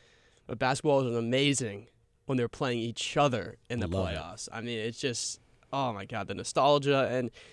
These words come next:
Speaker 1: just the current, like, atmosphere, the build-up. It's just two players who are so, like, awesome in their own right,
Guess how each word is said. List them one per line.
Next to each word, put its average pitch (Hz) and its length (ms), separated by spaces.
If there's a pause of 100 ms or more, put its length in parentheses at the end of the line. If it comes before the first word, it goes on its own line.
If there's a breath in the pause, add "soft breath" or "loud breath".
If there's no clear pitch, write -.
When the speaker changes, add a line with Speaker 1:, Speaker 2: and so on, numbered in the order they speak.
(480 soft breath)
Speaker 1:
just - 180
the 127 80
current, 151 540
like, 113 340 (1000)
atmosphere, 135 480
the 117 100
build-up. 127 420
It's - 140
just - 180
two 175 200
players 139 480
who 131 220
are 107 280 (1040 soft breath)
so, 185 540 (400)
like, 120 200 (1000)
awesome 143 440
in 131 120
their 123 120
own 127 220
right, 131 360